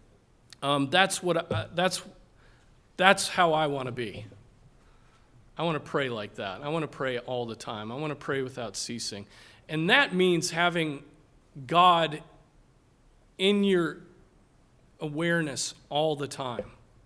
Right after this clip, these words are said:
right? That's, that's really what it comes from. It just be-, it comes from a vital relationship with the God, with God Almighty, right? But it's, it is scandalous to me. It's scandalous,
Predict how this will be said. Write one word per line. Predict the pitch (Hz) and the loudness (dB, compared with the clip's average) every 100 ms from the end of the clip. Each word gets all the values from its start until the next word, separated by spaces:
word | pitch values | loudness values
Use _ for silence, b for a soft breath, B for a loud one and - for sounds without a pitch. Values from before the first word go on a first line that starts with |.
| _ | _
right? | - 160 156 | -4 -2 0
That's, | 190 233 - - B B B | 2 2 0 -6 B B B
that's | - 233 - | 2 2 2
really | 190 175 156 | 2 2 2
what | 139 | -2
it | 131 | -6
comes | - 180 170 | -4 -4 -4
from. | 131 123 | -6 -8
It | 139 | -8
just | 175 180 | -8 -6
be-, | 202 170 | -8 -10
it | - 156 - | -8 -10 -4
comes | 202 226 180 | 0 0 0
from | - 147 | -2 -4
a | 127 | -6
vital | 120 139 160 180 139 | -6 0 2 4 2
relationship | 123 135 156 165 - 123 - 127 - | -2 -2 0 0 -2 -8 -8 -8 -8
with | 131 127 127 | -8 -8 -12
the | 127 | -8
God, | 135 135 135 - | -6 -4 -6 -6
with | 139 123 | -6 -4
God | 143 143 | 0 2
Almighty, | 139 123 151 202 104 80 - B B B B B B B B - | 2 0 0 -2 -4 -14 -20 B B B B B B B B -8
right? | 143 147 | -2 -2
But | 151 151 - - | 0 -4 -4 -8
it's, | 156 147 - - - | -6 -2 0 0 -2
it | 160 160 | 0 2
is | 147 123 | 2 0
scandalous | - 185 208 220 165 131 - | -2 0 2 2 0 -2 -2
to | - 143 | -2 0
me. | 160 175 180 | 4 6 6
It's | 160 - | 2 -2
scandalous, | - 170 175 156 135 - - - | -2 0 0 -2 -2 -2 -2 -4